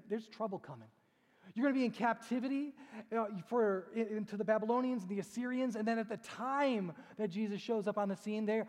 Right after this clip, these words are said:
are being ruled by an oppressive Roman government." So they want a mighty God. We all desire to have a mighty God. And actually, inside of each and every one of us,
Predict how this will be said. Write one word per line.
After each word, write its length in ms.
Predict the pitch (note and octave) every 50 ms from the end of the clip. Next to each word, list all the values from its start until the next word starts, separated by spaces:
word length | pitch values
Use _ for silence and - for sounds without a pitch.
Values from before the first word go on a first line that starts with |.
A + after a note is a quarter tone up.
| - - - -
are 140 | G#3+ A3 A3
being 320 | G3+ G#3+ G#3+ G#3 G3+ F3+ E3+
ruled 420 | A3 A#3 A#3 G#3 F3 F3 F3 E3
by 320 | F3+ E3+ E3+ E3+ E3+ F3 E3 - - - - - - _ -
an 100 | F#3 F3+
oppressive 580 | F#3 F3 - - A3 G#3 G#3 - G#3+ F#3 D#3+ E3 F#3 - F3+ E3
Roman 420 | E3 F#3+ F#3+ F3+ E3+ E3 D#3 D3+
government." 480 | C3+ D#3 F3 F#3 D#3 C#3 A#2 G2 - - _ _ _ _ _ _ _ _ _ - - - _ _ _ _ _ _ _ _ _ _ _ _
So 140 | - G3+ G3+
they 180 | G#3 G#3+ G#3
want 460 | F#3 D#3 D#3 G3 G#3 G#3+ A3+ A3+ A3 - -
a 80 | F#3 F#3+
mighty 240 | F#3+ F#3+ F#3+ F#3+
God. 280 | E3 F3+ E3+ E3 E3 E3+
We 120 | G#3 A3+
all 260 | A3 G#3+ A3 A3 G#3 F#3
desire 500 | D3+ F3+ F3+ D3+ E3+ G#3+ A3 A3+ A#3 A3
to 80 | G3
have 140 | F3 F3+ F#3
a 60 | F#3+
mighty 180 | F3+ F#3 F#3+ F#3+
God. 200 | F#3 G3 G3+ A3+
And 100 | A#3 C4+
actually, 440 | D4+ E4 - - C4 A#3 A3 A3 A3+
inside 420 | B3+ C#4+ D#4+ F4 E4+ - D4 C#4 A#3+
of 120 | G#3+ F#3+ -
each 380 | - A#3 B3+ B3+ - - - - A#3+
and 100 | G#3 G#3
every 240 | A3 G3+ G3+ G3+ F#3
one 280 | D#3+ F#3+ A#3+ D#4+ D4+
of 140 | F#3 C3 B2
us, 260 | B2 C3 C3+ - -